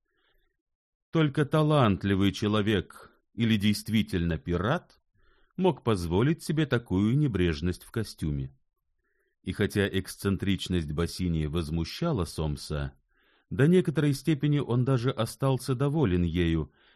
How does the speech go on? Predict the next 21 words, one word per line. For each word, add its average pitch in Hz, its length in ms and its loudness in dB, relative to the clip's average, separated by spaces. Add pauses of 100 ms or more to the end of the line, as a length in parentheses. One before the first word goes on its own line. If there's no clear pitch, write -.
как - 240 -4
признаком 92 680 0
известных 87 600 -2
качеств, - 580 -6 (440)
суливших 165 640 2
ему 113 260 2
самому 107 460 0
выгоду. 85 580 -2 (680)
Если 143 480 2
этот 120 300 2
малый 110 600 0
умеет 95 560 0
строить 92 600 -2
дома, 82 480 -2 (680)
стоит - 540 -2
ли 87 140 2
обращать 87 540 0
внимание 90 580 2
на 87 100 0
его 85 260 0
костюм? 82 600 -6